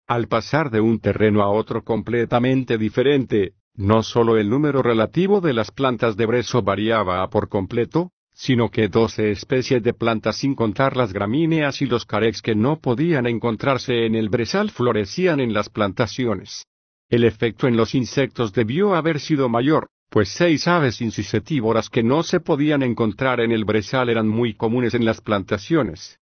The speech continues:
y el brezal era frecuentado por dos o tres aves insectívoras distintas. Vemos aquí qué poderoso ha sido el efecto de la introducción de un solo árbol, no habiéndose hecho otra cosa más, excepto el haber cercado la tierra de modo que no pudiese entrar el ganado.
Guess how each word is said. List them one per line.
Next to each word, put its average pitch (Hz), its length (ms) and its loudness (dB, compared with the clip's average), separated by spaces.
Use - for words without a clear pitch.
y 107 160 2
el 117 80 2
brezal 113 400 -2
era 110 180 0
frecuentado 113 800 0
por 113 260 -4
dos 139 280 -4
o 147 40 0
tres 135 320 -2
aves 165 320 0
insectívoras 113 800 0
distintas. 110 760 -4
Vemos 123 440 -2
aquí 185 260 -4
qué 185 200 4
poderoso 135 720 0
ha 113 60 4
sido 147 280 -2
el 117 80 0
efecto 110 440 -2
de 104 120 -2
la 104 80 0
introducción 104 760 -2
de 110 80 2
un 120 220 0
solo 113 340 0
árbol, 87 460 -2
no 117 300 2
habiéndose 113 640 2
hecho 117 260 2
otra 117 300 0
cosa 113 360 -2
más, 98 360 -6
excepto 135 560 0
el 104 120 -2
haber 113 260 0
cercado 117 500 -2
la 110 120 0
tierra 156 440 2
de 131 100 0
modo 139 340 2
que 113 160 -2
no 107 140 0
pudiese 127 560 0
entrar 101 360 0
el 98 160 0
ganado. 98 480 -4